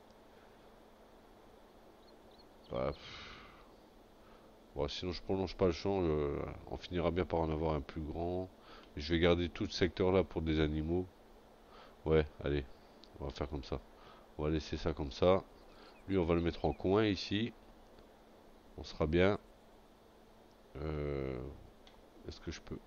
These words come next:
Voilà. Comme ça, ça serait pas mal. Ça me semble bien, là. Allez, adjuger.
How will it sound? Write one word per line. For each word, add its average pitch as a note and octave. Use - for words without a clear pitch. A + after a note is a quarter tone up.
Voilà. C#2+
Comme C#2+
ça, -
ça -
serait -
pas D#2+
mal. G2
Ça F2+
me F#2
semble F#2+
bien, E2
là. A#1+
Allez, G2+
adjuger. G#2+